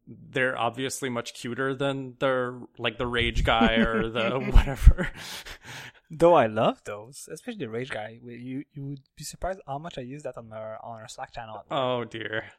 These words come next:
Speaker 1: Um, but yeah, so the Yuk-, Yukuri faces have their origin in the Toho series of shoot 'em ups, and, uh, they've sort of, like, become a part of internet culture, kind of like Toho has become a part of Japanese internet culture.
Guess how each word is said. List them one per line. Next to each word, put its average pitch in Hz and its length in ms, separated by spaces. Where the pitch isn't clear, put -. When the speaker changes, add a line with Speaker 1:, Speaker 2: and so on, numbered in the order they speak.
Speaker 1:
Um, 117 520
but 160 120
yeah, 151 440
so 165 240
the 156 100
Yuk-, 190 540
Yukuri 175 200
faces 156 360
have 135 160
their 127 180
origin 127 460
in 113 140
the 104 280
Toho 131 380
series 123 400
of 110 200
shoot - 180
'em 117 100
ups, 113 300
and, 113 400
uh, 110 240
they've 135 300
sort 147 200
of, 123 120
like, 110 160
become 135 340
a - 20
part 127 220
of 113 80
internet 113 420
culture, 110 340
kind 110 220
of 107 60
like 104 180
Toho 101 420
has 104 140
become - 240
a 113 80
part 107 180
of 104 120
Japanese 101 420
internet 104 360
culture. 107 420